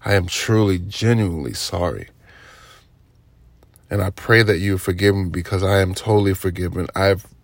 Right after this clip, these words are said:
forgiven myself, and it's taken some time. And <clears throat> I, I just, I, I wanna be free of that. So whomever has been in my life that is listening right now,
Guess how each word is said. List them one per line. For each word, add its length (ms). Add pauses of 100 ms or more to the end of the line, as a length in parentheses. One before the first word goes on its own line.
(180)
forgiven 420
myself, 640 (1120)
and 160
it's 240
taken 300
some 180
time. 400 (920)
And 460 (140)
<clears throat> 120 (1040)
I, 220
I 160
just, 420 (460)
I, 200
I 100
wanna 260
be 160
free 280
of 180
that. 260 (120)
So 420 (1040)
whomever 600
has 180
been 180
in 80
my 140
life 320
that 160
is 160
listening 520
right 220
now, 400